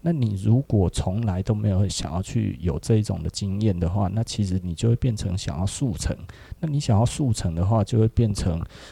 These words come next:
穿龙袍也不像太子啊。为什么？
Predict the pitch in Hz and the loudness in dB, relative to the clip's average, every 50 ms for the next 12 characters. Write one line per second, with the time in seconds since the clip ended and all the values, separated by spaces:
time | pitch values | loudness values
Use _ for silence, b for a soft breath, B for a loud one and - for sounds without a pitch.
0 | B B - - 107 107 107 95 95 95 95 101 87 82 76 - - - - - | B B 2 2 2 4 2 0 0 0 0 0 0 0 -2 -2 -4 -6 -6 -4
1 | - 107 101 92 - - 101 85 - - - - 65 76 78 95 104 92 - - | -4 -2 -2 0 0 0 0 0 -2 -4 -8 -8 -6 -2 2 2 2 2 0 -2
2 | 71 73 | -8 -8